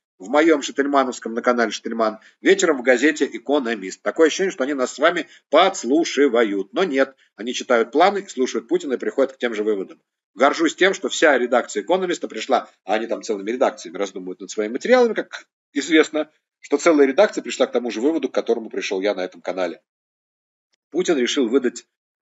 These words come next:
действительное за желаемое. Вот, не желаемое за действительное, а действительное за желаемое. То, что агрессия была отражена, русские войска были под Харьковом остановлены, он пытается выдать за то, что якобы такой и был план.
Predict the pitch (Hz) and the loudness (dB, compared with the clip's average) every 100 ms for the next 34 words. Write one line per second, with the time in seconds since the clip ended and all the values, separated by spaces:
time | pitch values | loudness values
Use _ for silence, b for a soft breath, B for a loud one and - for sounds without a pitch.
0 | _ _ _ - 170 - 220 220 196 180 | _ _ _ -4 -2 2 2 4 4 6
1 | 170 160 131 135 131 110 95 - - 131 | 6 6 4 4 6 4 2 -4 4 4
2 | - 117 143 214 190 127 120 120 - - | 4 2 4 6 4 2 0 -4 -6 -4
3 | 104 120 165 131 120 107 117 104 90 - | -6 -2 -2 0 -4 -2 -2 -2 -2 -8
4 | - 151 - 127 b b _ _ - 127 | 0 0 2 0 b b _ _ -4 4
5 | 160 143 - 120 127 135 135 143 135 139 | 6 6 2 4 4 4 0 0 2 2
6 | 180 _ _ _ 135 143 - 127 135 - | 0 _ _ _ -2 -2 2 4 4 2
7 | 117 110 110 - 120 104 104 101 139 - | 2 2 0 0 -2 -2 -6 -2 0 4
8 | 170 147 117 135 160 180 _ _ _ _ | 4 4 0 -4 -8 -16 _ _ _ _
9 | - 196 196 147 151 135 117 156 135 117 | 0 0 2 6 6 6 0 0 0 0
10 | 117 180 - 117 143 120 117 101 123 139 | 2 0 0 2 2 0 -4 -2 0 0
11 | 95 90 107 107 95 90 - | -2 -2 -2 -2 -4 -4 -6